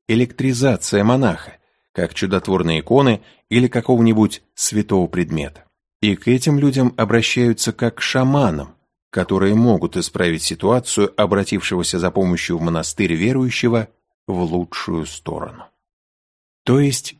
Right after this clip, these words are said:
если раньше монахи были основными поставщиками обществу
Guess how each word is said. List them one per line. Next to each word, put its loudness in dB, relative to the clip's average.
если 2
раньше 2
монахи 2
были 2
основными 2
поставщиками -2
обществу -2